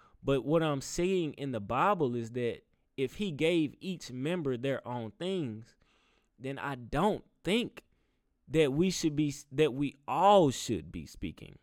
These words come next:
that we all do it. No, man, I, I, I just don't think that. I don't think, I think that if we are truly guided by the Holy Spirit, you will know.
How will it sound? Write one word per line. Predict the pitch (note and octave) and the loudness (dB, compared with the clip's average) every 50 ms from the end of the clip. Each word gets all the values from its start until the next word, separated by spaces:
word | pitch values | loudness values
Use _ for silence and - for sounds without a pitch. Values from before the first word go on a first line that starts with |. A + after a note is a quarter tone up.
| _ _ _ _ _ _ _ _ _ _ - - A#2 | _ _ _ _ _ _ _ _ _ _ -20 -6 0
that | C3 C#3+ B2+ F2+ | 0 0 0 0
we | A#2+ C3 B2+ A#2 - _ _ _ _ - | -2 -4 -4 -4 -6 _ _ _ _ -2
all | D3 D#3+ F3 F3+ F3+ E3+ E3 D3+ C3+ | 2 4 6 8 8 8 8 6 4
do | A2+ F#2+ G#2 F2+ D#2 C#2 C#2 | 2 0 -2 -2 -2 -4 -6
it. | - - - _ _ _ _ _ _ - | -10 -12 -16 _ _ _ _ _ _ -20
No, | A2 A2+ B2+ C3+ C3+ C3+ C3 | -16 -12 -10 -8 -8 -8 -8
man, | C3 C3 B2+ C3 C3 B2+ B2+ | -8 -8 -8 -8 -10 -10 -10
I, | B2 A#2 A2 - - - A2+ - _ - | -12 -12 -14 -16 -18 -18 -20 -20 _ -14
I, | - A#2 A#2 - | -12 -12 -10 -10
I | G2+ B2+ | -10 -10
just | C3 C3 B2+ B2 B2 | -8 -8 -8 -6 -6
don't | C3 A#2+ A2+ G#2 - | -6 -6 -6 -8 -8
think | - B2+ C3+ C#3+ C#3 - | -6 -6 -6 -6 -6 -8
that. | - D2+ - - _ _ _ _ _ _ _ _ _ - - | -10 -12 -12 -14 _ _ _ _ _ _ _ _ _ -8 -4
I | A2 A#2+ | -2 -2
don't | B2 A#2+ A#2 - | -2 -2 -4 -4
think, | C3 B2+ A2 - | -4 -4 -4 -4
I | A2 B2 | -6 -6
think | - - D3 C#3+ C3+ B2+ | -4 -6 -6 -6 -4 -4
that | B2 A2+ | -2 -2
if | A2+ G#2+ | -2 -2
we | A2+ B2+ D3 D#3+ C3+ | -2 0 0 2 2
are | A2+ A2 G#2 F#2+ | 0 0 -2 -4
truly | - - - F#3 F#3+ E3 C#3+ B2+ | -8 -4 0 2 2 2 2 0
guided | G#2 G2+ A#2+ B2 C3 C#3+ C#3 C3 G#2 E2+ G#2+ | -2 -2 -2 0 0 0 0 -2 -4 -6 -6
by | A2+ A#2+ B2+ C3 | -4 -4 -4 -4
the | A2+ A2 G#2+ | -4 -6 -4
Holy | B2 D3 D3 C3 A#2+ | -2 0 0 0 0
Spirit, | - - - - D3+ C#3+ B2+ G#2+ - - | -2 -6 -6 -4 -2 -2 -2 -4 -6 -8
you | - A2+ B2 D3 F#3+ G3+ | -10 -6 -4 -2 -2 0
will | E3 D3 D#3+ F3 E3+ D#3 | 0 2 2 2 2 0
know. | C#3+ D3+ E3+ G#3 A3 F3 G#2 - | -2 0 0 0 2 0 0 -4